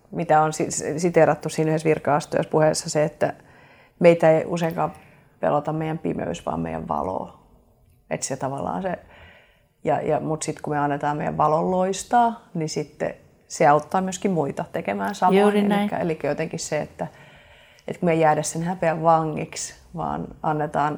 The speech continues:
Speaker 1: jotenkin
Speaker 2: Joo.
Speaker 1: kuoriudutaan, niin
Speaker 2: Sieltä
Speaker 1: silläkin
Speaker 2: tulee,
Speaker 1: on valtava vaikutus.
Speaker 2: sieltä tulee voima ja valo ja
Speaker 1: Niin,
Speaker 2: se
Speaker 1: niin.
Speaker 2: todellisuus sieltä
Speaker 1: Mm.
Speaker 2: tulee aina näkyväksi.
Speaker 1: Mm.
Speaker 2: Se on, se on mun etuoikeus nähdä se.
Speaker 1: Niin.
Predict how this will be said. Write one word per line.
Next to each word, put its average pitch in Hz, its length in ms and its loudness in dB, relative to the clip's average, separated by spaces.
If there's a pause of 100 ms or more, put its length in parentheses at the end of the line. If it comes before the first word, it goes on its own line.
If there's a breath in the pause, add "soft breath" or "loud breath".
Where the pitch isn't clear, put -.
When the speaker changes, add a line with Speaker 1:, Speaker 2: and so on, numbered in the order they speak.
Speaker 1:
jotenkin 165 320 -4
Speaker 2:
Joo. - 40 -8
Speaker 1:
kuoriudutaan, 165 760 4
niin 170 120 -6 (300 loud breath)
Speaker 2:
Sieltä 285 240 6
Speaker 1:
silläkin 220 200 10
Speaker 2:
tulee, 240 140 10
Speaker 1:
on 240 80 8
valtava 175 360 6
vaikutus. 165 480 -2
Speaker 2:
sieltä 226 300 6
tulee 202 380 4
voima 196 360 4
ja 165 200 0
valo 165 340 0
ja 208 240 0
Speaker 1:
Niin, 202 120 -8 (100)
Speaker 2:
se - 200 -4
Speaker 1:
niin. 180 120 -4
Speaker 2:
todellisuus 185 880 2
sieltä 196 280 -6
Speaker 1:
Mm. 214 60 2
Speaker 2:
tulee 180 560 0 (100)
aina 147 340 0
näkyväksi. 208 800 -4
Speaker 1:
Mm. 220 60 -2
Speaker 2:
Se - 160 -4
on, 185 220 0 (760 loud breath)
se - 240 -2
on 202 140 2
mun 208 340 0
etuoikeus 190 880 0
nähdä 240 640 0
se. - 220 -8
Speaker 1:
Niin. 196 340 0